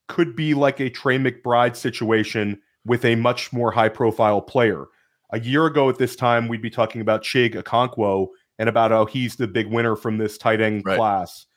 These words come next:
Speaker 1: And then a season later, we're talking about Trey McBride. And I think once you give a player like Jackson Smith and Jigba the snaps, the, the targets, and the, just the general role, plus a full offseason kinda in the program,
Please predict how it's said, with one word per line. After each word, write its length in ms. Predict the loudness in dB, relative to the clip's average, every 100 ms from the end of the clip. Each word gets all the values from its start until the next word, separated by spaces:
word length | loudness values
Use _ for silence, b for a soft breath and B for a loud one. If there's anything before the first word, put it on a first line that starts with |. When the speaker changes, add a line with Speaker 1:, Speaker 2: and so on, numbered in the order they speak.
| _ _ _ _ -6
Speaker 1:
And 400 | 0 0 0 0
then 160 | 0
a 100 | 0
season 460 | -2 -4 -6 -4 0
later, 380 | 2 2 2 0
we're 260 | -4 -8
talking 300 | -2 0 0
about 160 | 0 0
Trey 160 | 0 -2
McBride. 380 | 0 2 2
And 120 | 2 0
I 60 |
think 200 | 0 -2
once 240 | -2 -4 -4
you 100 | -4
give 280 | 2 2
a 80 | 0
player 260 | 0 2 2
like 140 | 0
Jackson 320 | 2 0 0
Smith 240 | -4 -4 -4
and 100 | -2
Jigba 440 | -2 0 2 2 b b b _
the 80 | -10
snaps, 640 | -4 0 2 0 -4 -18 -20 _ _ _ -2
the, 280 | 0 0 0
the 80 | -2
targets, 640 | 0 0 2 0 -2 -6 -6
and 280 | -2 -2 -4 -8
the, 100 | -4
just 340 | 0 0 0
the 120 | -2
general 520 | 0 0 0 0 0
role, 500 | 0 0 2 2 -2 B B B -8
plus 360 | -2 -2 -2 -4
a 280 | 0 2 0
full 380 | -4 -4 -2 0
offseason 720 | 0 -2 -6 -6 -2 -4 -2
kinda 220 | -2 -2
in 160 | -2 -4
the 60 |
program, 640 | 0 2 2 2 2 0